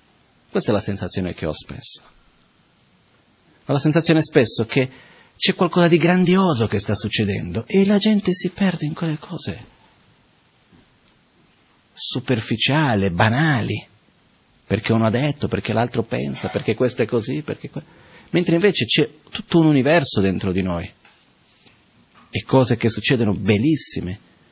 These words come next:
ed è quello che dobbiamo coltivare, dobbiamo avere la consapevolezza di curare. Per questo dobbiamo sederci, meditare, direzionare la nostra mente nel modo giusto. Questo è importante, per vivere in un modo sano.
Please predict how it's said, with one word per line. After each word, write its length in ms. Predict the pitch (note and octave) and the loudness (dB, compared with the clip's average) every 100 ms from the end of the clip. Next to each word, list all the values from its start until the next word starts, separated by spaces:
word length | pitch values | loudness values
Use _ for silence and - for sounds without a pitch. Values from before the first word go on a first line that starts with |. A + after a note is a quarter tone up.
| _ _ _ | _ _ _
ed 140 | - B2 | -2 0
è 100 | C3 | 2
quello 200 | G3 D3 | 2 2
che 280 | A2 A2 - - | 2 -2 -4 -6
dobbiamo 500 | - G#2+ A2+ A2 G#2+ | 2 4 6 4 0
coltivare, 680 | - G#2 - G2+ G#2+ F#2+ | -2 -2 -2 0 0 0
dobbiamo 200 | F2 G#2+ | -2 0
avere 160 | A#2 B2 | 2 4
la 120 | B2 | 2
consapevolezza 1300 | A#2+ - F3 D3 - C#3 - D3 C3 C3+ E3 A#2 F2 | 0 0 2 2 2 0 0 2 2 2 0 -2 -4
di 120 | E2+ | -4
curare. 480 | - - - - - - - | -8 -8 -8 -10 -12 -14 -18
Per 160 | - - | -10 -4
questo 240 | B2 A2 | -2 -2
dobbiamo 320 | F#2 F#2+ E2 | -2 -2 -2
sederci, 640 | D#2 - G2 D3 C#3 - D3 - _ _ _ | -4 -2 0 0 0 -4 -8 -12 _ _ _
meditare, 800 | - F#2 E2 - A#2+ A2+ A2+ A2+ _ _ - | -4 -4 -2 0 2 0 -4 -8 _ _ -4
direzionare 840 | G2+ G2+ - A2 G2+ F3 G3+ D3 | -2 0 2 2 4 4 6 6
la 100 | A2+ | 4
nostra 360 | G#2 G2 G#2+ G2 | 2 0 0 2
mente 320 | A2+ A2 G#2 | 2 0 -4
nel 120 | G2 | -4
modo 300 | F#2 F2+ F2 | -4 -4 -6
giusto. 480 | - D#2+ - - - _ | -8 -10 -12 -16 -20 _
Questo 260 | - - - | -12 -10 -6
è 40 | |
importante, 680 | F#2 - - - - - - - _ _ _ _ _ _ _ - | -6 -6 -10 -10 -14 -14 -20 -20 _ _ _ _ _ _ _ -6
per 160 | F3+ | -2
vivere 340 | D3+ D3 D#3+ E3 | 0 0 0 -2
in 60 | D#3 | -2
un 100 | C#3+ | -2
modo 220 | A2+ G#2+ | -2 -2
sano. 460 | G#2+ - F2 E2+ | -2 -2 -4 -6